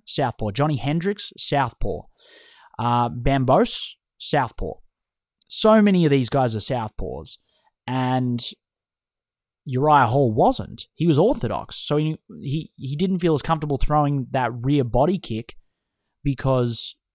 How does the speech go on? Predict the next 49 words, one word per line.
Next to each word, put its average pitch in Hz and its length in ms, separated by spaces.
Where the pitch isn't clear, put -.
if 131 200
he 131 120
threw 254 300
it, 135 120
he, 156 220
he 143 140
might 139 280
very 139 160
well 127 160
hit 135 240
the 120 180
lead 135 480
elbow 123 640
of 117 160
Uriah, 123 480
'cause 113 180
Uriah 143 240
was 127 100
keeping 117 280
a 107 60
decent 113 400
little 104 180
high 101 240
guard, 110 320
or 135 80
a 120 60
decent, 120 340
you 107 120
know, 104 200
his, 131 180
his, 156 360
his 165 140
arms 196 280
were 143 120
up - 100
by 120 160
his - 100
chest - 400
at 110 120
the 98 40
very 87 260
least, - 360
so 123 120
his 127 120
elbow 147 380
was 120 120
in 120 120
the 110 80
way 110 400